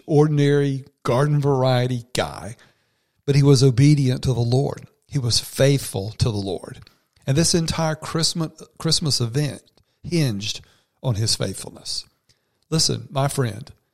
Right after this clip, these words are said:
the same is true of you. Maybe you don't think of yourself as that important in the grander scheme of things. You may have few, if any, great accomplishments or achievements.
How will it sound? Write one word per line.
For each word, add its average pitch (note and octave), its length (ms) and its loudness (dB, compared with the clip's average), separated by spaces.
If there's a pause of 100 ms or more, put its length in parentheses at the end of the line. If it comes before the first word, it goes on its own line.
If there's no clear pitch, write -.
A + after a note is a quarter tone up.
the - 60 -6
same D#3 300 2
is E3+ 100 0
true B2 260 0
of A2+ 100 -4
you. G#2+ 280 -8 (600)
Maybe E3 200 6
you F#3+ 80 8
don't F#3 220 4
think F3+ 160 4
of C#3+ 100 0
yourself C#3+ 460 4
as B2+ 260 2 (160)
that B2+ 560 2
important D3+ 680 2
in C3 140 -4
the C3 60 -2
grander B2+ 440 -2
scheme A#2 420 0
of - 140 -8
things. - 540 -8 (520)
You E3+ 160 6
may F#3+ 140 8
have F3+ 220 4
few, F3 460 0
if E3 320 -2
any, F3 380 -2 (320)
great C#3 240 4
accomplishments C3+ 800 -2
or A#2 160 0
achievements. - 720 -6